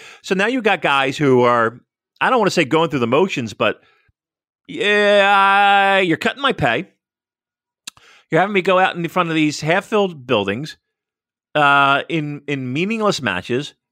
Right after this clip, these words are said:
Uh, they know. Come on. So now that, that, that translates through your,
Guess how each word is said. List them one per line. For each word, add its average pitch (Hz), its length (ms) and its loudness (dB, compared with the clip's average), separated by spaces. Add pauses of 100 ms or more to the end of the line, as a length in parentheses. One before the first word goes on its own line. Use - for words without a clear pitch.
(280)
Uh, - 100 -6
they 403 240 -6
know. 277 440 2 (1080)
Come - 180 -18
on. - 160 -20 (460)
So 175 160 0
now 156 180 0
that, 147 200 -4
that, 208 260 -2 (260)
that 147 320 -2 (320)
translates 127 640 -4
through 220 380 -2
your, 185 220 0